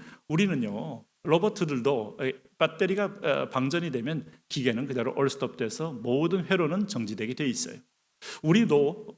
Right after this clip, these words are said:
몸의 에너지가 끊어지면 우리의 기가 막힌 뉴런 신경계통으로 이어지는 이 표피와 내면의 모든 작동하는 기관들이 소우주처럼 돌다가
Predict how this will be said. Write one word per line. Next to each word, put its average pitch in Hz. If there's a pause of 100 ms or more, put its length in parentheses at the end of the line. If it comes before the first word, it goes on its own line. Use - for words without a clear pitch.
(160)
몸의 160
에너지가 180
끊어지면 156 (240)
우리의 123
기가 135
막힌 170
뉴런 196
신경계통으로 175
이어지는 117 (240)
이 120
표피와 120
내면의 123
모든 214
작동하는 131
기관들이 123 (220)
소우주처럼 202
돌다가 123